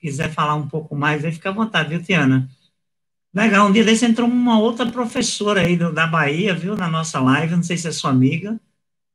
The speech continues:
Era um nome difícil também, eu não decorei o nome dela, não. Mas era de uma das universidades aí, baianas.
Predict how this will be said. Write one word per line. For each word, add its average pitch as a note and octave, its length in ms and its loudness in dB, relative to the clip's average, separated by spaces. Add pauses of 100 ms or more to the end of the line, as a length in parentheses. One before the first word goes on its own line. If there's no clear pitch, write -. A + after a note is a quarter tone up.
(240)
Era C#3+ 180 -2
um F#3 40 6
nome F#3+ 220 4
difícil G3+ 520 0
também, D3+ 260 -2
eu E3+ 40 0
não F3+ 140 2
decorei F3+ 400 0
o F3 60 2
nome F3 240 0
dela, D#3 300 -2
não. D3 300 -6 (1040)
Mas B2 220 -8
era C#3 160 -8
de C#3+ 120 -10
uma D3+ 180 -6
das D3 240 -8
universidades D3+ 680 -8
aí, - 140 -14
baianas. B2 680 -4